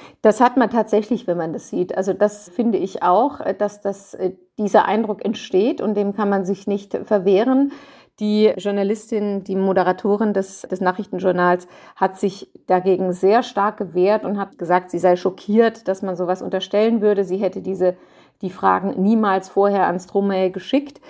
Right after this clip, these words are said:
Nur diese letzte Frage, diese bestimmte Frage, die sie ihm gestellt hat, bevor er gesungen hat, das habe sie ihm geschickt, damit er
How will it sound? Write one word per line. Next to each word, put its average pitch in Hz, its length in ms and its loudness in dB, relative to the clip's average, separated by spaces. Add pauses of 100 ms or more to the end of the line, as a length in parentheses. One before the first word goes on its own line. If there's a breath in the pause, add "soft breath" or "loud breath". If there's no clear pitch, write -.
(420 loud breath)
Nur 254 580 4 (140)
diese 214 240 -2
letzte 208 520 -2
Frage, 214 540 -2
diese 196 480 0
bestimmte 233 600 0
Frage, 190 640 0
die 202 140 -2
sie 190 100 -2
ihm 190 80 -4
gestellt 196 380 -2
hat, 214 180 -6
bevor 220 400 2
er 202 120 -2
gesungen 208 400 -2
hat, 214 280 -6
das 180 360 -2
habe 196 280 2
sie 202 160 -6
ihm 190 160 -2
geschickt, 202 520 -4
damit 208 360 0
er 214 320 4